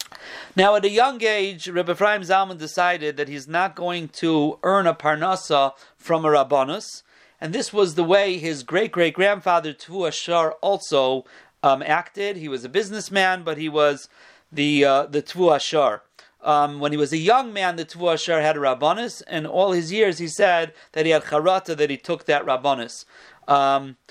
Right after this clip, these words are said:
when you look at some of the historians, and they write about Rebbe Ephraim and Zalman, when they write this part, they write that he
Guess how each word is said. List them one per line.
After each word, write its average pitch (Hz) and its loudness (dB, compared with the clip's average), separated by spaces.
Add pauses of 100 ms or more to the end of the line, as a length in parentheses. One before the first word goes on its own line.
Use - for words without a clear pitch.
(180)
when 143 -2
you 147 2
look 190 0
at 156 0
some 180 0
of 143 -2
the 131 0
historians, 143 2
and 131 -2
they 135 4
write 156 2
about 147 0
Rebbe 127 -6
Ephraim 156 0
and 143 -12
Zalman, 143 -2 (220)
when 139 -10
they 139 2
write 170 0
this 160 -8
part, 170 0 (260)
they 147 -2
write 170 0
that 131 -6
he 202 -4